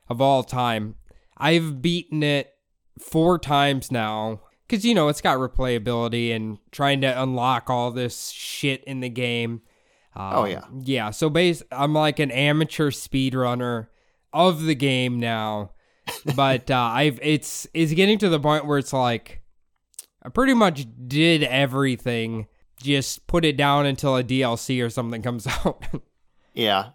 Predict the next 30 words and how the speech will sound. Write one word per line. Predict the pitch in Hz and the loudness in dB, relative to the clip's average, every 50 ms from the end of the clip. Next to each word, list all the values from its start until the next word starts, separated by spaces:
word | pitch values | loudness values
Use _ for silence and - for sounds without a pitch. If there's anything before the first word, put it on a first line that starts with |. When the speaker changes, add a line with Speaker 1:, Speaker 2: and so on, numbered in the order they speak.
| _ | _
Speaker 2:
I, | - 135 156 208 254 277 | 0 2 4 4 4 4
uh, | 269 247 226 208 196 180 | 4 4 6 6 4 4
so | - - 196 170 | 2 2 0 2
I | - 165 185 190 | 2 4 4 4
am | 190 202 202 190 | 4 4 2 2
planning | - - 190 175 180 185 190 190 185 175 | -2 0 0 2 2 2 2 2 0 0
on, | - 127 127 127 113 | 0 0 0 0 2
I | - 139 | 2 2
don't | 147 147 | 2 4
know | 151 147 | 4 2
when | 135 127 139 147 | 2 2 2 0
it | 151 139 | 0 -2
comes | - 156 143 139 131 131 | -2 -2 -2 0 0 2
out | 131 135 131 123 | 2 2 2 0
exactly, | 107 104 101 113 113 123 123 - - 151 160 165 170 - _ - _ _ _ | -2 -4 -2 0 0 0 0 -2 -4 -2 -2 -2 -4 -8 _ -20 _ _ _
but | - 127 123 | 0 2 4
I'm | 131 139 143 139 | 4 2 2 0
planning | - 160 160 160 160 160 147 | 0 0 2 2 2 2 2
on | 135 127 117 | 2 2 2
locking | 113 113 120 131 127 - 143 135 127 | 2 2 2 0 0 0 -2 -2 0
myself | 123 123 127 - 135 127 123 - | -2 -2 0 0 0 -2 -2 -2
in | 131 120 | -4 -4
the | 120 110 | -4 -4
house | 101 117 113 123 131 - - | -2 -2 -2 -2 -2 -4 -6
when | 123 110 107 | -6 -6 -4
Diablo | 98 104 110 104 107 101 104 104 107 | -2 2 2 4 4 2 2 0 -2
four | - - - 110 101 98 | -2 -2 -2 0 0 -2
comes | - - 87 85 82 - | -4 -6 -8 -8 -8 -10
out. | 147 - - - - - 117 | -12 -12 -12 -14 -12 -8 -4
Speaker 1:
Okay. | 120 135 139 - - 147 156 185 226 196 120 95 | -4 -4 -4 -6 -6 -4 -2 0 -2 -2 -4 -8